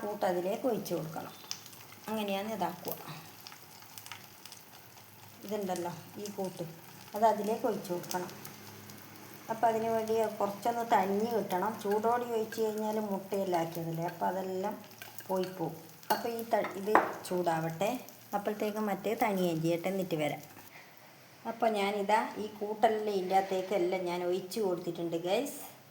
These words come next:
കണ്ടല്ലോ. ഇനി നമുക്കിതൊന്ന് മുട്ടിക്കൊടുക്കാം. ഒഴിക്കുന്ന ഞാൻ എടുത്തത് ക്യാമറ ഓണാക്കാൻ വിട്ടുപോയി ഗൈസ്, അതുകൊണ്ടാണ് ഒഴിക്കുന്നത് നിങ്ങൾ കാണുന്നത്. ആ പഴത്തിൻ്റെ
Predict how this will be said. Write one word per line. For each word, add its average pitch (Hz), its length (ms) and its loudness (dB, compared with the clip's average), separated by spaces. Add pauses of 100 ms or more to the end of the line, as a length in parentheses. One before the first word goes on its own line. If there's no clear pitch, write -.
(1160)
കണ്ടല്ലോ. 180 360 8 (260)
ഇനി - 200 10
നമുക്കിതൊന്ന് 208 640 4
മുട്ടിക്കൊടുക്കാം. 233 640 0 (2000)
ഒഴിക്കുന്ന 254 420 10 (160)
ഞാൻ 233 160 10 (520)
എടുത്തത് 220 480 8 (200)
ക്യാമറ 220 400 10 (120)
ഓണാക്കാൻ 196 420 8 (100)
വിട്ടുപോയി 165 440 10 (100)
ഗൈസ്, 220 280 0 (240)
അതുകൊണ്ടാണ് 196 560 8 (560)
ഒഴിക്കുന്നത് 214 520 8
നിങ്ങൾ 196 160 6 (140)
കാണുന്നത്. - 340 10 (100)
ആ 220 120 4
പഴത്തിൻ്റെ 240 500 12